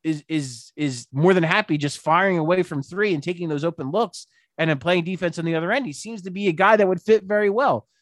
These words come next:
So I would say, you know, I think he, and it's, this is his third year now too, 'cause I know Doc Rivers has that propensity to not wanna play younger guys, but this is Joe's third year, and it's his third year with Doc.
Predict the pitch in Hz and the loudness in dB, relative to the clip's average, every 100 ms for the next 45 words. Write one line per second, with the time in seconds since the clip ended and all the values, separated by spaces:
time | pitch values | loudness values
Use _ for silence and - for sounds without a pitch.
0 | _ - 202 202 202 - _ _ _ _ | _ -8 2 2 2 -6 _ _ _ _
1 | _ 180 233 240 - 240 233 202 202 196 | _ 2 2 0 0 2 2 0 0 -2
2 | - 175 170 247 247 202 175 190 180 269 | 0 -2 -2 -6 -10 -12 -2 -2 0 -4
3 | 220 220 262 262 - 262 254 240 247 254 | -6 -6 -6 -2 2 2 2 0 2 2
4 | - 190 - 180 180 185 151 190 185 196 | 0 -2 0 -2 0 -2 0 0 0 -8
5 | 208 185 180 190 190 180 196 196 196 175 | -8 -6 -4 -4 -6 -8 -8 -8 -8 -4
6 | 143 185 196 _ _ _ _ - 139 190 | 0 2 0 _ _ _ _ -4 0 0
7 | 180 220 208 214 262 247 165 196 170 160 | 0 -2 0 -2 -2 2 2 2 -4 -10
8 | 139 185 226 254 175 233 240 - - 220 | -4 -6 -4 -8 -2 0 2 -2 -4 -4
9 | 262 226 254 175 - 180 170 165 - 233 | -4 -6 -4 -2 -2 -2 -4 -6 -4 -4
10 | 240 220 160 151 226 - - 170 | -4 -4 -6 -4 -6 -6 -2 0